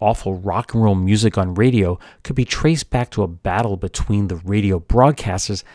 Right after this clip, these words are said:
and ascap, that's the publishers, over royalties that started just prior to the outbreak of World War Two. That resulted in ascap pulling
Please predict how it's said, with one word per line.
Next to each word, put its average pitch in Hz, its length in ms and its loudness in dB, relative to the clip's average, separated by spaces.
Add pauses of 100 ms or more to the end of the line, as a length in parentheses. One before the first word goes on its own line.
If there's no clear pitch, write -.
(160)
and 104 180 -6
ascap, 117 460 -4
that's - 220 -8
the - 60 -8
publishers, 104 600 -6 (400)
over 101 220 2
royalties 101 720 2
that 92 100 -4
started 92 480 -6
just 120 460 0
prior 98 340 -2
to 95 80 -2
the 98 140 -6
outbreak 87 460 -6
of 90 120 -6
World 85 260 -6
War 82 180 -6
Two. 113 500 2 (1300)
That 135 340 0
resulted 104 480 4
in 90 100 -2
ascap 98 480 -6
pulling 101 300 0